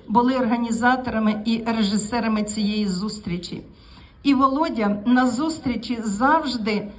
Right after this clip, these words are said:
про всіх пам'ятав, кожну дівчинку, ем, обділяв компліментами, старався, ем,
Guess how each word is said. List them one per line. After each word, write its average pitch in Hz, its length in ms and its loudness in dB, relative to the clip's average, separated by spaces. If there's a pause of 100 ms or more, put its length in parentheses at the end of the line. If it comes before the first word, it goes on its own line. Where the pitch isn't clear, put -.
(220)
про 277 180 2
всіх - 400 -4
пам'ятав, 247 840 2 (300)
кожну 302 380 0
дівчинку, 214 960 -2 (300)
ем, 190 300 -2 (140)
обділяв 254 540 0
компліментами, 226 1120 2 (360)
старався, 285 920 0
ем, 247 400 2